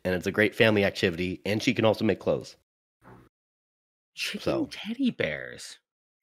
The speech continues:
Speaker 1: Yep, made out of
Speaker 2: Do,
Speaker 1: chicken.
Speaker 2: do,
Speaker 1: Um,
Speaker 2: do, do we have a, an image of, of
Speaker 1: Uh,
Speaker 2: said chicken teddy bears?
Speaker 1: uh,
Speaker 2: So I would
Speaker 1: it's a
Speaker 2: love to see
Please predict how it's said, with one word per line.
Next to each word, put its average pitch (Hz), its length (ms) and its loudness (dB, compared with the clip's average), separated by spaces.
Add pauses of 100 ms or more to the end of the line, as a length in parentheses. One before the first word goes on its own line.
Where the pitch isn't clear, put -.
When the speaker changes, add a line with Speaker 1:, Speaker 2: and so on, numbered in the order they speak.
Speaker 1:
Yep, - 200 4
made 101 180 4
out 90 120 6
of 87 160 0
Speaker 2:
Do, - 100 -2
Speaker 1:
chicken. 160 220 2
Speaker 2:
do, 208 260 2
Speaker 1:
Um, 165 240 0
Speaker 2:
do, 196 160 2
do 196 140 -2
we 208 120 0
have 233 160 4
a, 202 540 8
an 175 140 4
image 339 560 0
of, - 320 2 (100)
of - 120 10
Speaker 1:
Uh, 302 60 10
Speaker 2:
said 427 200 8 (140)
chicken 427 280 4
teddy 453 180 6
bears? 494 520 4 (680)
Speaker 1:
uh, 135 140 12
Speaker 2:
So 120 60 12
I - 40 12
would 156 60 12
Speaker 1:
it's 156 80 6
a 233 40 12
Speaker 2:
love 302 140 12
to 170 100 0
see - 180 -4